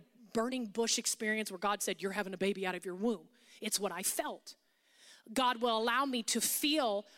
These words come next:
a way to stay in something till it's time to shift. Have you already prayed about something, all of a sudden you feel a shift? All of a sudden you feel like, "Oh, we're going in a different direction.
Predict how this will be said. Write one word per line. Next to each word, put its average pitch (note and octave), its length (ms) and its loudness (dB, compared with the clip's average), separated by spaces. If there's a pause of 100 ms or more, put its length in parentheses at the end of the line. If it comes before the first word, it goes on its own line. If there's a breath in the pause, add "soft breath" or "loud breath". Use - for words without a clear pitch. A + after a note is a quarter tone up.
(100)
a A3 80 2
way A#3 340 2
to A#3 160 -2
stay B3+ 440 2
in B3+ 140 2
something A3 340 -2
till G#3+ 240 0
it's G3+ 100 -2
time G3+ 200 0
to G3 80 0
shift. - 240 2
Have A#3 120 2
you C4 120 4
already D#4 240 2
prayed B3 400 0
about A#3 200 -2
something, A3 320 0
all G#3 120 4
of G#3 60 2
a - 20 0
sudden A3 180 0
you G3 60 0
feel G3 180 2
a F3+ 40 0
shift? - 380 -2 (240 loud breath)
All A#3 120 4
of A3+ 60 4
a - 20 0
sudden A#3+ 180 2
you A3 100 2
feel A3+ 220 2
like, G#3 240 2 (240 loud breath)
"Oh, F#4 80 2
we're B3 80 0
going A3+ 180 0
in A3 80 4
a G#3+ 40 0
different G#3 260 -6
direction. A#3 400 -6